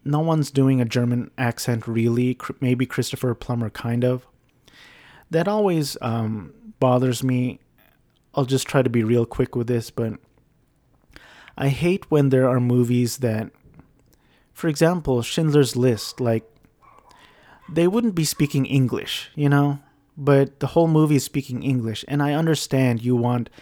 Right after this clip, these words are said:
as many people to watch this as possible,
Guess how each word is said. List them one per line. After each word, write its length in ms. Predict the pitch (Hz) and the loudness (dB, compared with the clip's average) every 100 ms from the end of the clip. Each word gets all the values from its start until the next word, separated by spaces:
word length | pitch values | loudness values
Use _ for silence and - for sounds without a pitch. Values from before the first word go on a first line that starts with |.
| - - - - | -20 -20 -20 -6
as 200 | 131 120 | -4 -2
many 300 | 123 123 123 | 0 2 2
people 600 | 117 - 123 - 113 113 | -2 -4 -6 -4 -4 -4
to 180 | - - | -8 -6
watch 340 | 117 113 - | -2 -2 -4
this 400 | - 113 107 - - _ _ - | -4 -4 -4 -10 -14 _ _ -10
as 180 | 127 - | -8 -6
possible, 720 | - 135 135 - 113 107 - | -4 -4 -4 -6 -6 -6 -8